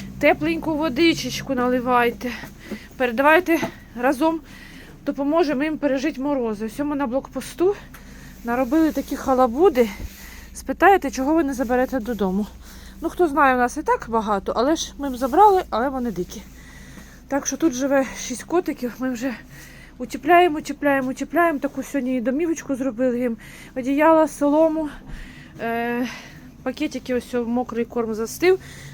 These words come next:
Ми свіженького насипали, гарячої води налили. До вечора вона буде. Ну, завтра ми тільки не приїдемо, післязавтра приїдемо. От, що ще зробили? Сухого корма з чоловіком насипали. У нас, звісно, на вулиці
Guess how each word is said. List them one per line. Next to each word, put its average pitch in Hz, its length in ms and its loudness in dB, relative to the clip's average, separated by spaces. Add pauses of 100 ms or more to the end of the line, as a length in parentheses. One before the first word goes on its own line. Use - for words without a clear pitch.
(120)
Ми 254 120 0
свіженького 262 600 -2
насипали, 247 520 0
гарячої 247 540 0
води 240 260 -2
налили. 233 480 0 (420)
До 254 100 2
вечора 247 400 0
вона 240 260 -2
буде. 269 380 -4
Ну, 302 240 -4
завтра 277 320 -2
ми 240 100 -4
тільки 233 220 -8
не 226 100 -4
приїдемо, 254 400 -4
післязавтра 220 500 -2
приїдемо. 214 440 -2 (1700)
От, 277 200 4
що 302 180 0
ще 294 220 2
зробили? 262 420 2
Сухого 269 380 -2
корма 311 340 -2
з - 40 -8
чоловіком 262 500 -2
насипали. 240 640 0 (160)
У 240 40 -6
нас, 302 300 0
звісно, 254 760 -2
на 240 80 -2
вулиці 240 640 -2